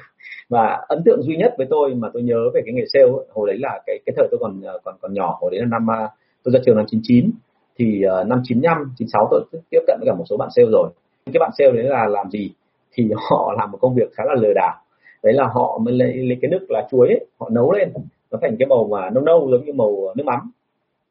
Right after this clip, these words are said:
Họ cho ít muối vào, họ đóng thành chai cẩn thận, rất là đẹp. Thế là họ bắt đầu mới mang vào những khu phố mà gọi là hồi đấy dân cư là chưa có hàng nhiều. Thành ra là khi mà có một đội vào bán hàng thì mọi người xuống vào để xem, tò mò thôi.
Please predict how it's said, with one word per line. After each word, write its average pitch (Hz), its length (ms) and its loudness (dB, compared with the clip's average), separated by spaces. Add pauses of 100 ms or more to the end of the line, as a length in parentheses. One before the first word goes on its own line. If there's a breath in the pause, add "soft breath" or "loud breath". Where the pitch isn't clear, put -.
(200)
Họ 120 180 -2
cho 135 260 4
ít 185 180 0
muối 127 180 6
vào, 143 420 0
họ - 100 -6
đóng 107 120 -2
thành 139 100 -4
chai 127 160 -2
cẩn 135 120 -4
thận, - 140 0 (840)
rất 143 100 0
là 220 100 6
đẹp. - 120 2 (640 soft breath)
Thế 143 60 0
là 127 100 2
họ 123 200 -2
bắt - 120 -4
đầu 127 100 4
mới 117 120 -2
mang 160 320 -2
vào 113 120 -4
những 110 200 -8
khu 143 200 -6
phố 120 320 2 (240)
mà 110 120 -6
gọi 98 160 -6
là 95 380 -8
hồi 107 100 -8
đấy 110 100 -2
dân 143 180 -2
cư 151 180 4
là 113 160 4
chưa 151 160 4
có - 160 4
hàng 117 160 0
nhiều. 110 240 4 (380 soft breath)
Thành 110 120 -2
ra 135 120 4
là 117 240 0
khi 151 160 -6
mà 139 300 -4
có 110 80 0
một 135 140 -2
đội 127 220 4
vào 95 260 -6
bán 104 140 -2
hàng 143 220 0 (440)
thì 110 100 -10
mọi 107 140 -4
người 107 220 0
xuống 139 100 -4
vào 240 140 2
để 95 120 2
xem, 139 160 4 (160)
tò 110 80 4
mò 117 220 6
thôi. 127 100 -2